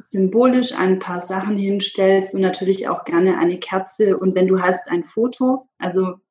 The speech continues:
es gibt mittlerweile zum Glück ganz, ganz wundervolle Fotografen, die schon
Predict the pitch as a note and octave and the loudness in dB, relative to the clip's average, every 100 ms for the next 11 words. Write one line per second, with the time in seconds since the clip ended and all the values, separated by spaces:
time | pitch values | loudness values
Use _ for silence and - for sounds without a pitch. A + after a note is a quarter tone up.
0 | - _ - - A3 - G3+ G#3 F#3+ F#3 | -20 _ -12 -4 -2 0 -2 -2 0 2
1 | F#3 F3+ - F#3+ F#3 G#3+ B3 A#3+ - - | 2 0 -4 -6 -2 0 0 -2 -16 -20
2 | - - F#3+ G3+ - G3 F#3+ A3 G#3+ G#3+ | -20 -6 -2 -2 -2 -2 -2 0 2 2
3 | G#3+ F#3+ F#3+ - F#3+ F#3+ - F3+ F#3 F#3+ | 2 0 0 -4 -4 -4 -4 0 0 0
4 | G#3 G3+ F#3+ F#3+ F#3+ F#3 F3+ - | -2 -2 0 -2 0 0 0 -2